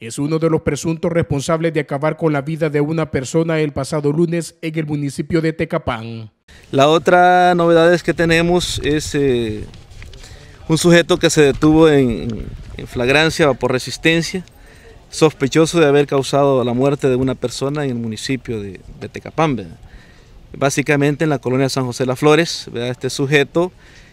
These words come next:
Speaker 2: eh, se encontraba merodeando la escena, ¿verdad? Como sospechoso y fue detenido, ¿verdad? Por, este, elementos del, del puesto de Tecapán, ¿verdad? Eh, sospechoso por delito de resistencia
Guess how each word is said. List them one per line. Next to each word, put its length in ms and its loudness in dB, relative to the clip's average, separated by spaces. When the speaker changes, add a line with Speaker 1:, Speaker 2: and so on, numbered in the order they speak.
Speaker 2:
eh, 100 -4
se 140 0
encontraba 400 2
merodeando 520 4
la 140 2
escena, 480 0
¿verdad? 300 -14
Como 160 -8
sospechoso 680 -4
y 220 0
fue 180 4
detenido, 580 4
¿verdad? 300 -2
Por, 380 2
este, 420 -8
elementos 480 -4
del, 180 -8
del 120 -12
puesto 300 -6
de 60 -6
Tecapán, 460 -6
¿verdad? 420 -10
Eh, 160 -4
sospechoso 560 -2
por 140 0
delito 240 0
de 20 -2
resistencia 600 -2